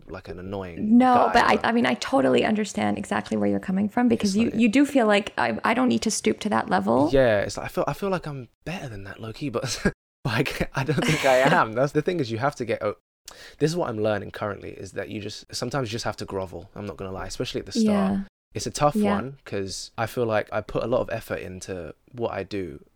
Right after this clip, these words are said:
Speaker 1: It's tough to say, but I feel like I put a lot more effort into what I do than maybe some of my peers do.
Speaker 2: Uh-huh.
Speaker 1: But obviously they've got the social media game on lock, so they're just
Speaker 2: Yeah.
Speaker 1: winning.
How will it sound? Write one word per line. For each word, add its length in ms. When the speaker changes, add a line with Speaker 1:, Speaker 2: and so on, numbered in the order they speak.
Speaker 1:
It's 180
tough 260
to 80
say, 360
but 240
I 60
feel 120
like 140
I 80
put 300
a 40
lot 200
more 340
effort 380
into 240
what 120
I 60
do 220
than 440
maybe 560
some 200
of 140
my 200
peers 460
do. 300
Speaker 2:
Uh-huh. 260
Speaker 1:
But 320
obviously 320
they've 240
got 100
the 80
social 320
media 260
game 240
on 380
lock, 280
so 100
they're 100
just 160
Speaker 2:
Yeah. 220
Speaker 1:
winning. 260